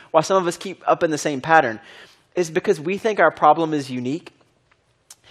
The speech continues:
and so we dodge the wise counsel of other people because they just don't understand.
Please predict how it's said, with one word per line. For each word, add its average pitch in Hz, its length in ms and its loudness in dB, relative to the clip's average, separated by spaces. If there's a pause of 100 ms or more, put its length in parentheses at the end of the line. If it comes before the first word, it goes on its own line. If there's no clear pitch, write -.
(200)
and 147 140 -8
so 170 160 2
we 143 120 0
dodge 139 520 6
the 135 100 0
wise 123 340 2
counsel 143 560 -6
of 110 160 -6
other 117 200 -2
people 110 360 -10
because 107 260 -12
they 110 120 -8
just 101 220 -14
don't 95 160 -10
understand. 71 600 -18